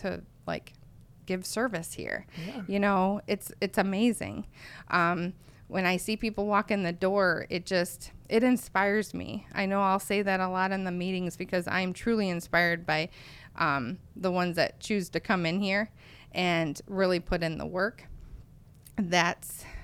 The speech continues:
Speaker 1: um, that's just, I don't know, it's eye-opening, and, uh, you know, every once in a while you kinda have your eye on someone, you watch them, and you feel so proud. Like,
Speaker 2: Hmm.
Speaker 1: just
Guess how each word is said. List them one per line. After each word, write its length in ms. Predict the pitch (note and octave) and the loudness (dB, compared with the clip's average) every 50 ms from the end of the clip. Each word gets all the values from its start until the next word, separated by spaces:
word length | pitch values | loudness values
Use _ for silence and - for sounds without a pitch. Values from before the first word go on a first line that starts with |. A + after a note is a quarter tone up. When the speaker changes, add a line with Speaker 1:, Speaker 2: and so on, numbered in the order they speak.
| - - G3 | -12 -6 -4
Speaker 1:
um, 420 | F#3+ F3+ E3+ E3 D#3+ - - - - - - - - - - - - - - - - - - - - | -2 0 0 -2 -2 -4 -6 -8 -10 -12 -14 -16 -20 -20 -20 -20 -20 -20 -20 -20 -20 -20 -20 -10 -2
that's 300 | - G3+ G3+ - - - | -2 -2 0 -2 -4 -2
just, 340 | G3 G3 F#3+ - - - - - - - | -2 -2 -2 -2 -8 -14 -16 -10 -4 0
I 80 | G#3 | 2
don't 140 | G#3 G#3 G#3 | 2 2 2
know, 220 | G#3 G3+ F3+ E3 E3+ | 2 2 0 0 -2
it's 140 | E3 - | -2 0
eye-opening, 720 | F#3 F3 F3+ F#3+ F#3+ F#3 F#3 - F3+ F3 F3 F3 F3 F3 E3 | 2 2 4 4 2 0 -2 -4 -4 -4 -2 -2 -2 -2 -2
and, 140 | E3 D#3+ D#3+ | -4 -4 -4
uh, 320 | E3+ - A1+ - - - | -6 -6 -8 -8 -10 -10
you 180 | - G3 F#3+ F#3 | -8 -6 -4 -2
know, 100 | F3+ F3+ | 0 0
every 200 | F3+ F#3 F#3 F3+ | 0 0 -2 -2
once 280 | F3+ F#3 F3+ F#3 - G3 | -2 -2 -4 -4 -4 -2
in 40 | |
a 40 | F#3+ | 0
while 160 | F3+ F3+ F3+ | 0 2 0
you 260 | F#3 F3 F3+ F3 F3+ - - | 0 -2 -4 -8 -10 -12 -4
kinda 260 | - F#3+ F3+ F3+ E3 | 0 0 0 2 0
have 320 | E3+ F3 F#3 G3+ F#3+ F#3 | -2 -2 -2 -2 -2 0
your 160 | F#3 F3 F3 E3+ | 0 0 2 2
eye 180 | E3+ F3 F3 | 4 2 2
on 180 | F3 E3+ F3+ F3+ | 2 0 -2 -2
someone, 420 | - - F3+ F#3 F3+ F3 F3 F3 | -2 -2 -2 0 -2 -2 -4 -4
you 120 | F3 F3 F3 | -6 -6 -4
watch 360 | E3 E3+ F3 F3 - - - | -2 0 0 -2 -2 -4 -4
them, 260 | E3+ F3 F3 E3+ E3 | -2 0 0 0 -2
and 160 | D#3 B3+ B3+ - - - - - - - | -2 -4 -6 -8 -14 -20 -20 -16 -8 -6
you 100 | G#3 F#3+ | -6 -4
feel 240 | - - G3+ G3 | -2 0 0 0
so 220 | F#3+ - - G3+ F3+ | 0 0 -2 -4 -4
proud. 580 | - - - E3 D3+ D3+ C#3 - A#2+ B2+ G3+ - - - - - | -4 -6 -6 -2 -2 0 0 -2 -4 -6 -10 -12 -14 -16 -16 -12
Like, 300 | - E3 E3 E3+ E3 D3 | -4 0 2 2 2 2
Speaker 2:
Hmm. 120 | B2 - - - - | 0 -4 -10 -8 -4
Speaker 1:
just 340 | G3+ G#3 G3+ - - - | -2 -2 -2 -4 -8 -16